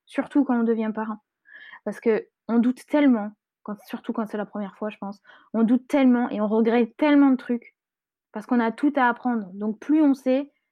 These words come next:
moins on doute, et, euh, et plus on fait des choix. Euh, voilà, ça veut, je suis pas en train de dire que, bah, euh, tu, tu, tu hésites, voilà, apprends tout ça et tu vas allaiter. On peut apprendre plein de choses sur l'allaitement et dire, « Moi, je veux pas ça », mais du coup, derrière, on est, on est serein avec ce qu'on a fait.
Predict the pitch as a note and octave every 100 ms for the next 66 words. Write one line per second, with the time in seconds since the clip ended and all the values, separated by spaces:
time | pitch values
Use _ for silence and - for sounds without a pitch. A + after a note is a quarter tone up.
0 | _ A3 B3+ C4+ A#3+ A3 C4 C#4 _ _
1 | _ _ - G#3 G#3 G3 F#3+ F#3 - F#3+
2 | - D4 B3+ B3 G#3+ G3+ - B3 C#4+ A3+
3 | F#3+ _ _ - D4 C#4 A3 - _ _
4 | _ - C4 C4+ B3+ A#3+ C4+ B3+ A3 -
5 | G3 F3+ F3 F3+ F3+ F3+ A3+ G#3 G#3 G3
6 | - G3+ - A3 G#3+ G#3+ B3+ G#3+ A3+ A#3+
7 | G3+ _ G3 - C4 A#3+ A#3+ C#4 A#3 A3
8 | A3 A3+ A#3+ C4+ B3+ _ _ - G#3 C4+
9 | B3+ A#3+ A#3+ B3+ C4 A3+ G#3 G#3+ B3+ A3+
10 | A3+ D4 B3 A#3 A#3 A#3+ C4 A3+ G3+ A3+
11 | C#4+ A#3 A#3+ C4+ G#3+ G3+ _ _ _ G3+
12 | A#3 A#3+ C#4 C#4 D4+ C4+ G#3 G3 - G#3
13 | F#3+ - F#3+